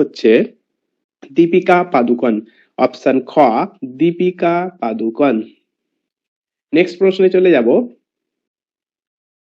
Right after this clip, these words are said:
রুফটপ সোলার ক্যাপাসিটি ইনস্টলেশনে শীর্ষস্থানে রয়েছে কোন রাজ্য? রুফটপ সোলার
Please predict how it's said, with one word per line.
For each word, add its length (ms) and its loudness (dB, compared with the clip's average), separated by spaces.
রুফটপ 500 4
সোলার 400 2
ক্যাপাসিটি 560 0
ইনস্টলেশনে 680 -2
শীর্ষস্থানে 720 2
রয়েছে 300 2
কোন 200 4
রাজ্য? 240 -6
রুফটপ 540 6
সোলার 420 4